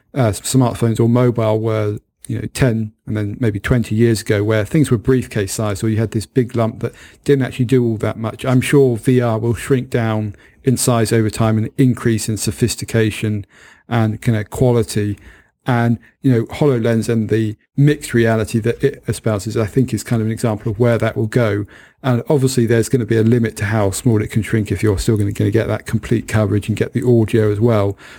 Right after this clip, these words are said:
But I'm sure it will become more elegant, 'cause at the moment you look at people wearing a V R headset and frankly there, there's no way to look graceful.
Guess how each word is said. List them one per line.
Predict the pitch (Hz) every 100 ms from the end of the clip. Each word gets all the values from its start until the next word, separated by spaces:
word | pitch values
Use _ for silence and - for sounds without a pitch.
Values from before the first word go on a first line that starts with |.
| -
But | 131
I'm | 127 117
sure | - - 127
it | 110
will | 110
become | - 107 117 107 104 -
more | 127 117 -
elegant, | 123 113 104 104 - - _
'cause | 135
at | 165
the | 165
moment | 135 131 110 101
you | 131
look | 123 113
at | 131
people | 127 107
wearing | 110 107 107
a | 101 _
V | 117
R | 107
headset | 95 104 110 110
and | 110 104
frankly | - 110 -
there, | 104 110 104
there's | - 123 113
no | 131
way | 113 120 117
to | -
look | 107 113 - -
graceful. | 127 113 - 101 98